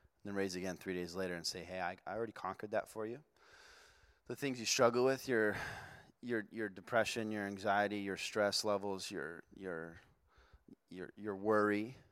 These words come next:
right? Your, your anger issues, your, your lying, all those things, I already died for them.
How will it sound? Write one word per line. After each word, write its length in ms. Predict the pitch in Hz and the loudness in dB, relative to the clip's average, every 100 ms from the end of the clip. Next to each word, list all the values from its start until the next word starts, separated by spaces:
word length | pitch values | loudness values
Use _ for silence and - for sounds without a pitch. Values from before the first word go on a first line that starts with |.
| _ - | _ -8
right? 300 | 101 98 - | -6 -6 -6
Your, 400 | 107 95 92 92 | -4 -2 -2 -4
your 200 | - 98 - | -4 -4 0
anger 540 | 107 110 110 117 120 - | -2 2 2 2 -4 -4
issues, 460 | 107 - 113 110 | -4 -2 -4 -4
your, 120 | 107 82 | -4 -6
your 200 | 98 98 | -4 0
lying, 400 | 101 101 98 107 | 2 2 2 0
all 140 | 104 | 0
those 180 | 107 - | 0 -4
things, 180 | 113 107 | -4 -4
I 40 | |
already 220 | 117 151 120 | -2 -4 4
died 260 | 117 127 | 6 6
for 180 | - 90 | 2 -8
them. 200 | 85 90 | -10 -12